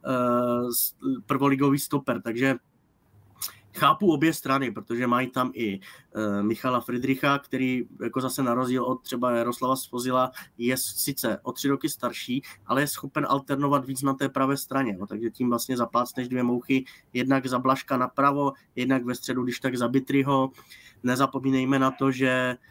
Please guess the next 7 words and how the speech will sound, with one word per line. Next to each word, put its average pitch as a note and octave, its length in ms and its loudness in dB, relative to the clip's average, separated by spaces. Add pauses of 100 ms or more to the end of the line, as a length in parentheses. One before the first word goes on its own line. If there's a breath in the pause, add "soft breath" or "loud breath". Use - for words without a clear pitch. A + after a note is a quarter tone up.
(180 soft breath)
je B2+ 180 0
tam C3+ 200 0
Karel C3+ 280 0
Pojezný, C3+ 580 0 (160)
které, A#2+ 480 0
který B2 260 0
teda B2 180 0